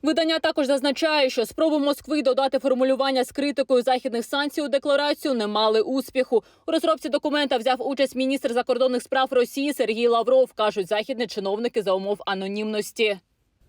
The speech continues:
Однак остаточна версія комюніке все ще може змінитися, оскільки лідери провідних економік світу, включаючи Р Ф, повинні схвалити текст.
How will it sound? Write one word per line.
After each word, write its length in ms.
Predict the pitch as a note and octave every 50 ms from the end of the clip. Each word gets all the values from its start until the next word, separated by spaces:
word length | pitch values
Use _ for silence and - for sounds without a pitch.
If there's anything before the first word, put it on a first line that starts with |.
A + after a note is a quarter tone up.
| _ _ _ _ -
Однак 300 | D#4 D4 E4 D#4+ - C#4
остаточна 540 | C4 - D4 C4+ - E4+ F4 - D#4 D#4 D4
версія 360 | D4 D#4 D4+ C#4+ - D4+ C4+
комюніке 540 | - D4 C4+ C#4 C#4+ C4+ C#4+ - - D4+ D#4
все 220 | - - B3+ C4+
ще 140 | - B3+ A#3
може 280 | A#3 B3+ B3+ B3+ C4+
змінитися, 640 | A3 A#3 B3 B3+ B3+ C4 C#4 C4+ - - - - A3+
оскільки 440 | A3 G#3 - - A#3+ A3+ - B3 A3
лідери 320 | A#3 B3 B3 A3 A#3 A#3
провідних 460 | - - A3+ A3 A#3 A3 A3+ B3+ A#3+ B3+
економік 460 | G#3 - A#3 A3 A3 G#3+ G#3+ G3+ -
світу, 300 | - A3+ C4 C#4+ - C#4+
включаючи 560 | - - C#4 B3+ - C#4 C4+ C4 B3+ - C#4+
Р 120 | C4 C4
Ф, 140 | C4+ C4+ C4 -
повинні 360 | - G3 F#3+ G#3+ A#3+ A#3+ A3 G#3
схвалити 460 | - - G3+ G3+ G#3+ A3+ - A3+ G3+
текст. 360 | - A#3+ A#3+ A3 - -